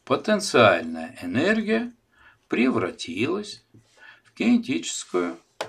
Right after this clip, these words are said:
Всё. Других вариантов, как говорится, здесь нет.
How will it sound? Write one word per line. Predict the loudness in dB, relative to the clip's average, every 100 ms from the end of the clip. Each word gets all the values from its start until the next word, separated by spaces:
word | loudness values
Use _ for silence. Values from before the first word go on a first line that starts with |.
| -14 -18 -16 -18 _ _ _ _ _
Всё. | -8 -2 -2 -4 _ _ _ _ _ _ _ _ _ _ -20 -20 -20 _ _ _ _ _ _ _ _ _
Других | -8 -6 -2 -2 0
вариантов, | 2 4 2 0 -4
как | -4 -4
говорится, | -4 -4 -4 -4 -4
здесь | -6 -8 -8 -6 -8
нет. | -12 -16 -16 -20